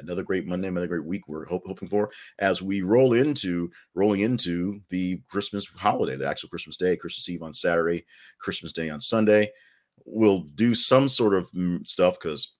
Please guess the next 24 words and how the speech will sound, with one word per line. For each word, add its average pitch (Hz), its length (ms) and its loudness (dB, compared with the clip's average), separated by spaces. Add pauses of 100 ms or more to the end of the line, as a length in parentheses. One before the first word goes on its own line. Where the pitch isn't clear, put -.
(100)
hell, 76 160 -10
I 73 40 -10
work 76 200 -12
from 64 120 -18
home, 76 380 -10 (140)
uh, 78 140 -8
on 71 100 -6
this 69 120 -6
stuff. 69 220 -6
So 80 120 -4
we'll 80 100 -6
do 82 240 -8
have 82 160 -4
some 87 140 -6
of 85 40 -4
that - 60 -4
stuff 78 200 -6
going, 67 260 -10
going, 71 180 -8
knocking 73 260 -8
off 69 220 -8 (220)
for 71 240 -2
the 71 100 -10
weekend. 73 440 -6